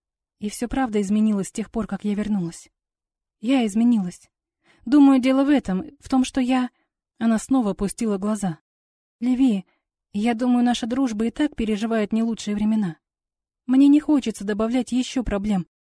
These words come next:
Можно мы пока замнём эту тему? Пожалуйста». Я хотел дать ей время. Но разве двух месяцев в другой стране было недостаточно?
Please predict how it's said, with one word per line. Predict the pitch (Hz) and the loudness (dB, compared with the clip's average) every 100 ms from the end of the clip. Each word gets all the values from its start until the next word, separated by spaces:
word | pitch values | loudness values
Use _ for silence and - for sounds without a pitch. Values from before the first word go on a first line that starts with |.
| _ | _
Можно | - 285 302 233 | 2 4 6 4
мы | 226 | 2
пока | 226 220 233 | 0 -2 -2
замнём | 220 240 233 202 | 0 2 2 0
эту | 196 220 | -4 -8
тему? | - 180 170 _ _ _ _ _ _ _ | -6 -6 -6 _ _ _ _ _ _ _
Пожалуйста». | 226 220 226 185 - - - _ _ _ _ - | -6 -2 -2 -4 -10 -20 -20 _ _ _ _ -10
Я | 208 | -6
хотел | 202 220 - 269 | -4 -4 -2 -2
дать | 214 208 190 | -2 -4 -4
ей | 208 | -4
время. | 214 226 190 156 _ _ _ _ - - - | -2 -2 -2 -4 _ _ _ _ -20 -14 -2
Но | 240 | 2
разве | 262 247 254 | 2 2 0
двух | 240 269 269 240 | 2 2 2 4
месяцев | 254 247 208 - 190 | 2 2 -4 -10 -8
в | |
другой | 202 220 240 | -6 -4 -4
стране | - 233 226 220 | -4 -2 -2 0
было | 190 240 | -2 0
недостаточно? | 208 196 202 - - 214 - 160 | 0 0 -2 -4 -6 -6 -12 -12